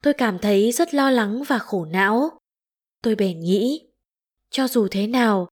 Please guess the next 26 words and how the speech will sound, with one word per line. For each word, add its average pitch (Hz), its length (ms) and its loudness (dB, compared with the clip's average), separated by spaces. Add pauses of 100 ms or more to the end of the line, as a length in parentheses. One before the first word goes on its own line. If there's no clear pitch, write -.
(280)
thì 226 160 0
ít 285 200 0
nhất 320 220 4 (140)
mình 220 280 2
cũng 254 160 -4
phải 247 180 -2
làm 180 240 -4
tốt 294 240 4
phần 202 220 -2
việc 180 220 0
trước - 240 -4
mắt 339 200 -2
của 202 160 2
mình. 180 360 2 (580)
Bởi 214 200 6
vì 214 340 2
trong 302 180 -4
ngành 247 180 0
làm 196 220 0
đẹp 180 200 0
này 190 380 2 (300)
có 202 140 0
rất 339 240 -2
nhiều 214 240 4
cửa 190 200 0
hàng 180 260 -2